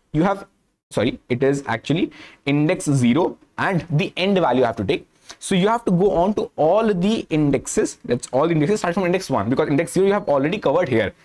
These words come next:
So I equal to one, I is less than equal to, sorry, I is less than points dot size, and then I plus plus, and then I plus plus,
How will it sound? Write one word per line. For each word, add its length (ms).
So 160
I 100
equal 260
to 80
one, 200
I 140
is 180
less 180
than 160
equal 360
to, 120
sorry, 180
I 140
is 160
less 200
than 200
points 540
dot 260
size, 440
and 200
then 200
I 180
plus 260
plus, 340
and 120
then 200
I 280
plus 220
plus, 420